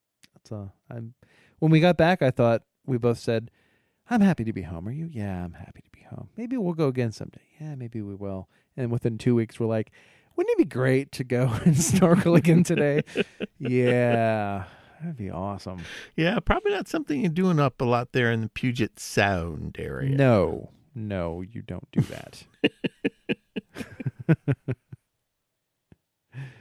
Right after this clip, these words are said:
Speaker 1: So,
Speaker 2: Mm-hmm.
Speaker 1: yeah, that's, uh,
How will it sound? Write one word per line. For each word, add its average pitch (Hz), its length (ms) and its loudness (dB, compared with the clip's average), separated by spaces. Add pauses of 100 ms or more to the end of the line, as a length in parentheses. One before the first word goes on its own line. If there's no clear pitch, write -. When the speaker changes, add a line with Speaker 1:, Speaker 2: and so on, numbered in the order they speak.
(1080)
Speaker 1:
So, 160 140 -2
Speaker 2:
Mm-hmm. 165 100 2
Speaker 1:
yeah, 214 240 4
that's, 143 360 -4
uh, 143 220 2